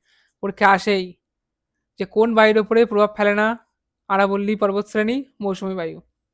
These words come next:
তাহলে বিন্ধ্য পর্বতশ্রেণী কোনটি? বিন্ধ্য পর্বতশ্রেণীর মধ্যে ভারতে অবস্থিত এবং এটি উত্তর ও দক্ষিণ ভারতের মধ্যে একটি প্রাকৃতিক বিভাজন তৈরি করে। তাহলে কোন কোন দিক উত্তর ও দক্ষিণ ভারত? দক্ষিণ পশ্চিম মৌসুমী বায়ুর পথে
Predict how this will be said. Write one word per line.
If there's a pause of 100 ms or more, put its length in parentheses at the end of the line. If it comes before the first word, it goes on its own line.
(580)
তাহলে
বিন্ধ্য
পর্বতশ্রেণী
কোনটি? (640)
বিন্ধ্য
পর্বতশ্রেণীর
মধ্যে
ভারতে
অবস্থিত (520)
এবং
এটি
উত্তর
ও
দক্ষিণ
ভারতের
মধ্যে
একটি
প্রাকৃতিক
বিভাজন
তৈরি
করে। (360)
তাহলে
কোন
কোন
দিক
উত্তর
ও
দক্ষিণ
ভারত? (1300)
দক্ষিণ
পশ্চিম
মৌসুমী
বায়ুর
পথে